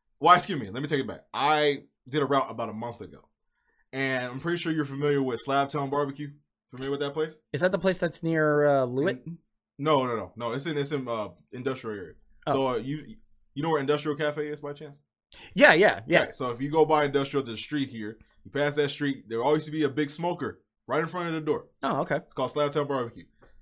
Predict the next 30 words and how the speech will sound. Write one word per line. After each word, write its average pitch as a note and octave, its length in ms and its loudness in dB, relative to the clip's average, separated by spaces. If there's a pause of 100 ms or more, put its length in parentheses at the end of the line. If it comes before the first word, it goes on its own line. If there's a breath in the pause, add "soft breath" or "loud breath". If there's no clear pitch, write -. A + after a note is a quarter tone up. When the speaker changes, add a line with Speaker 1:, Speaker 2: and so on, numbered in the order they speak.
(160)
Speaker 1:
A - 80 -16
month C4+ 220 6
ago, E3 420 4 (420)
I D3 80 -2
was D#3 100 2
looking, G3 200 8
okay, C#3 260 -2
like, G2+ 160 -8
damn, F3+ 360 -4
I D3 40 -14
haven't A3+ 160 -6
seen E3+ 160 -6
the D3 60 -4
smoker G3+ 280 0
in B2 120 -6
a - 40 -10
very C#3+ 200 2
long D#3 180 0
time, C#3+ 260 -2
right? A#2+ 160 -4 (440)
So D3+ 320 4
I A#2+ 100 -2
looked, A3+ 420 0 (140)
and C#3+ 100 -4
there's D3+ 120 0
a C#3 80 -2
sign G3 400 2
on E3 120 -2
the C#3 100 -2
door D3 400 0